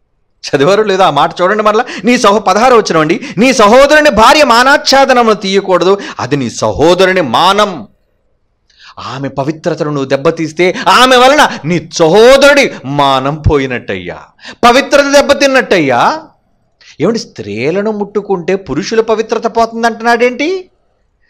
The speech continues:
అంటే పురుషులు పవిత్రులు గారా? హహ.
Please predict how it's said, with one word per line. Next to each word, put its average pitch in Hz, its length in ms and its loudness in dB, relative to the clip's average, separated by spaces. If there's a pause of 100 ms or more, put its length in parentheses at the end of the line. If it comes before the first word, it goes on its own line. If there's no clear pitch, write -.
(200)
అంటే 131 120 -2
పురుషులు 165 340 -8
పవిత్రులు 139 400 -4
గారా? 175 540 -2 (500)
హహ. 131 320 -4